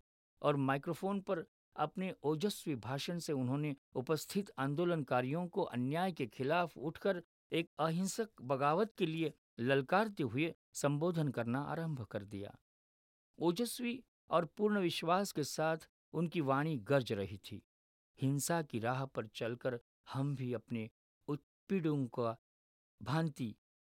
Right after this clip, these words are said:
पतन के गर्त में गिरेंगे। हमें निर्भय और संगठित होकर अपने अधिकारों की मांग करनी चाहिए, किंतु हथियारों और आग के सहारे नहीं,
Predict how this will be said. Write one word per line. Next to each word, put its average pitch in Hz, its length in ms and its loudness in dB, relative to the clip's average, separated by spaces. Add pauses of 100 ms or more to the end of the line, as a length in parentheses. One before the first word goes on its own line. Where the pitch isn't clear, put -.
पतन 190 340 4
के 139 340 -4 (240)
गर्त 139 400 2
में 117 180 -2
गिरेंगे। 98 540 -8 (960)
हमें 185 380 2 (200)
निर्भय 175 520 2 (280)
और 156 120 4
संगठित 160 540 0
होकर 190 340 0 (200)
अपने 175 280 0
अधिकारों 165 640 4
की 151 160 -2
मांग 151 440 2
करनी 107 280 -2
चाहिए, 101 440 -4 (240)
किंतु 156 240 2
हथियारों 151 640 0 (360)
और 185 280 4 (1000)
आग 196 220 8 (100)
के 208 100 6
सहारे 196 420 2
नहीं, 160 420 2